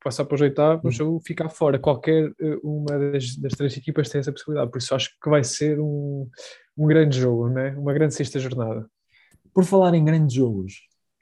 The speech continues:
Speaker 2: ehm, temos grandes jogos perspectivados para a nossa seleção, não é? Eh, Fernando Santos dizia abertamente depois do jogo contra a Sérvia que iria ao Mundial e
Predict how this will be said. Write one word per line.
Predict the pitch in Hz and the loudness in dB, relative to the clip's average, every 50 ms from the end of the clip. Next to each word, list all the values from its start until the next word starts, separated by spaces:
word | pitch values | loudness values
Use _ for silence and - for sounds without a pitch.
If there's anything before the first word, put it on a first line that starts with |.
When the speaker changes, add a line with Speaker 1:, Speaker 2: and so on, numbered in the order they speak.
| _ | _
Speaker 2:
ehm, | - 117 113 113 113 113 117 113 113 113 110 110 113 113 110 107 - - - _ _ _ _ _ _ - | -6 -2 -2 0 0 0 0 -2 -2 -2 -4 -4 -4 -4 -6 -8 -10 -12 -16 _ _ _ _ _ _ 0
temos | - 143 139 139 139 135 127 - - - - - 131 | 2 4 4 4 4 2 0 -2 -6 -14 -12 -4 0
grandes | 123 156 147 147 135 135 123 | 2 4 4 4 4 4 4
jogos | 135 143 143 143 139 | 4 4 4 4 2
perspectivados | 143 - - - - - 143 135 135 135 131 131 131 135 135 131 | -2 -6 -18 -14 -8 -4 -4 -2 0 0 0 2 2 0 0 -2
para | - - 139 | -2 -4 -4
a | 135 | -4
nossa | 135 - 127 | -4 -6 -8
seleção, | 117 - 139 135 131 - 117 110 107 | -8 -6 -6 -6 -4 -6 -6 -8 -6
não | 101 95 95 | -6 -8 -8
é? | 98 - _ _ _ _ _ _ _ _ _ _ _ _ - | -10 -14 _ _ _ _ _ _ _ _ _ _ _ _ -8
Eh, | - 110 117 113 113 113 110 110 104 - - | -4 -2 -2 0 0 -2 -2 -4 -4 -6 -8
Fernando | 117 - - 131 131 131 131 131 127 131 | -8 -4 0 2 2 4 4 4 2 2
Santos | 123 - 147 139 127 113 - 107 98 | 0 0 0 0 0 0 -4 -4 -4
dizia | 101 127 123 110 113 131 135 131 123 113 107 107 | -2 -2 0 0 0 0 2 0 0 -2 -4 -6
abertamente | 104 113 127 123 127 - 123 123 131 131 123 113 107 110 | -4 -4 -4 -4 -4 -4 -4 -4 -2 -2 -2 -4 -4 -6
depois | 107 101 - 127 127 113 | -8 -6 -4 -4 -2 -2
do | 120 | -2
jogo | 113 113 123 120 117 110 - | -2 -2 -2 -4 -4 -6 -8
contra | 120 113 - 117 | -8 -6 -6 -6
a | 117 | -6
Sérvia | 113 - 120 113 107 104 104 95 95 - _ _ _ _ _ _ _ - | -4 -4 -4 -4 -4 -4 -6 -6 -8 -12 _ _ _ _ _ _ _ -2
que | - 147 | 4 6
iria | 160 156 156 147 180 175 170 156 135 123 113 110 110 | 8 8 10 10 10 10 10 10 8 6 4 0 -4
ao | 107 110 123 120 | -4 -4 -2 -2
Mundial | 117 117 110 104 104 110 113 117 131 147 165 165 | -2 -2 -2 -2 0 0 0 0 -2 -4 -6 -6
e | 151 - | -8 -12